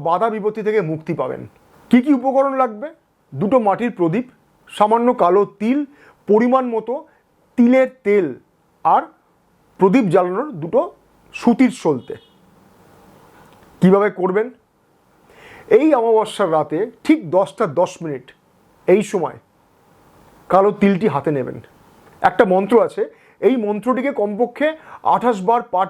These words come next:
করে নেবেন। তারপরে হাতের তালুতে ভালো করে ঘষতে ঘষতে ফু দিয়ে নেবেন। এইভাবে করার পরে তিলগুলোকে আপনি দুভাগ করে দুটি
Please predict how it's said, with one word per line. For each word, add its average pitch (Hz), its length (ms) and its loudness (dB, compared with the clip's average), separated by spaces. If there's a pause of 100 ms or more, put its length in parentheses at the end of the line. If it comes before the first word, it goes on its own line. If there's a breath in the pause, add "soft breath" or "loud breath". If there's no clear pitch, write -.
(100)
করে 185 200 -2
নেবেন। 143 220 -4 (480)
তারপরে 196 360 2 (480 soft breath)
হাতের 220 380 0
তালুতে 196 280 -2 (100)
ভালো 180 200 0
করে 214 200 2
ঘষতে 175 300 -4
ঘষতে - 260 -2 (420 soft breath)
ফু - 140 -4 (140)
দিয়ে 180 180 4
নেবেন। 139 200 -4 (840)
এইভাবে 196 360 4 (840)
করার 196 320 2
পরে 208 160 0 (480)
তিলগুলোকে 202 560 2 (380 soft breath)
আপনি 170 240 -2 (120)
দুভাগ 175 220 0 (140)
করে 202 160 2 (440 soft breath)
দুটি 175 200 0